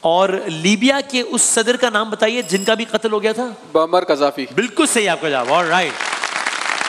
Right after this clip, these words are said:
Speaker 1: फलस्तीन के उस सरबरा का नाम बताइए। जी,
Speaker 2: यासिर अराफात।
Speaker 1: यासिर अराफात, सही है आपका जवाब। So, ये है सारे का सारा मामला। ये तो अभी हमास का भी जो मामला चल रहा है, आपको मौका लगे तो कभी देखिएगा,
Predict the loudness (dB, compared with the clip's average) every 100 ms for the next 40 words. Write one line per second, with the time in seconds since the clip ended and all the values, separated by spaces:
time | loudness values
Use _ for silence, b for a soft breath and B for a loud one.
0 | -4 -4 -4 -4 -2 0 0 -2 0 -2
1 | 0 -2 -2 0 0 0 0 0 0 0
2 | -2 -2 -2 -6 -10 -14 -4 -2 -2 -12
3 | -20 0 0 4 4 4 2 0 2 0
4 | 0 2 2 2 2 0 0 0 2 2
5 | 4 2 2 0 0 -2 -4 -6 -6 -4
6 | -4 -2 0 0 2 2 2 2 2 2
7 | 0 0 -2 0 0 0 0 0 0 0
8 | 0 -2 -4 B B B 0 2 0 0
9 | 0 0 0 0 -2 0 0 2 0 0
10 | 0 0 -2 -4 -4 2 2 2 0 -2
11 | -4 -4 0 0 0 0 0